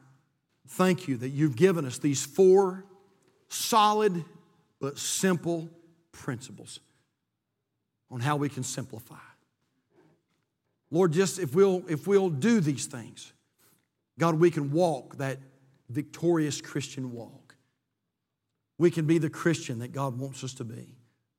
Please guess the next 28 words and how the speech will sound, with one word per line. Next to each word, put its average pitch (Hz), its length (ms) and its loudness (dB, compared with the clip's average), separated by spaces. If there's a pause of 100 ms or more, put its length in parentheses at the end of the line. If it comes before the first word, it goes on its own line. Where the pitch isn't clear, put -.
(760)
Lord, 160 160 2
it's - 120 -4
sort 196 160 0
of 160 60 -2
sad 175 400 -4
because 131 540 -10 (380)
some 175 260 -4
of 156 60 0
the 135 60 -4
things 143 300 -4
that 135 80 -4
I 127 80 -4
preach 139 380 -8
tonight 131 440 -10 (1120)
are 127 120 -8
becoming 123 420 -6
pretty 127 320 -8
foreign 113 580 -14 (400)
in 123 120 -10
our 101 100 -12
nation. 113 460 -16 (1600)
God, 156 260 0
I 160 140 4
pray 143 400 -2 (1160)
that 135 160 -8
you'd 147 140 -2
help 151 300 -2
us - 320 -18